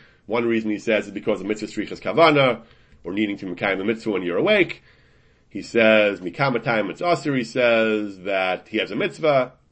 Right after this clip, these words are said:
he makes a shliach, he has to be awake and having kavana, as we've seen. The Maharsham already rejected this, Rav Ovadia rejects this. Also, he says, pain. He brings the Chazal all over, took for granted, echoing the Mar Yosher, the Milah is supposed to have pain. Another Gemara, the Gemara in Ksuvas, the Gemara says,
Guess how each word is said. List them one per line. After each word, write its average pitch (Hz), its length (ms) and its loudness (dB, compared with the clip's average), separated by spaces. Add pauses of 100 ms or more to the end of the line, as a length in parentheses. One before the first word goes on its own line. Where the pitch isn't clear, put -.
(180)
he 101 80 -16
makes 98 200 -6
a 92 40 -10
shliach, 151 440 2
he 107 80 -4
has 95 120 -6
to - 60 -20
be 92 100 -10
awake 135 380 -2
and 92 80 -8
having 87 180 -8
kavana, 170 340 0
as 107 140 -2
we've 107 140 -4
seen. 196 240 2
The 113 60 -4
Maharsham 135 320 -4
already 151 240 2
rejected 135 460 -4
this, 110 260 -2
Rav 82 120 -8
Ovadia 139 280 2
rejects 123 400 0
this. 110 260 -2 (400)
Also, 139 320 2
he 113 100 0
says, 101 340 -4
pain. 151 520 0 (380)
He 98 100 -12
brings 113 380 -2
the 101 60 -6
Chazal 113 560 -2
all 117 240 2
over, 104 220 -2
took - 160 -12
for 107 80 -10
granted, 101 800 -2
echoing 110 320 -4
the 95 80 -8
Mar 92 100 -8
Yosher, 110 460 0
the 90 60 -6
Milah 104 220 -4
is 90 60 -6
supposed - 260 -6
to 87 80 -6
have 82 120 -10
pain. 156 360 2 (280)
Another 131 240 0
Gemara, 107 320 0
the 92 60 -8
Gemara 90 200 -6
in 87 60 -8
Ksuvas, 160 400 4
the 107 80 -8
Gemara 104 320 0
says, 107 580 -2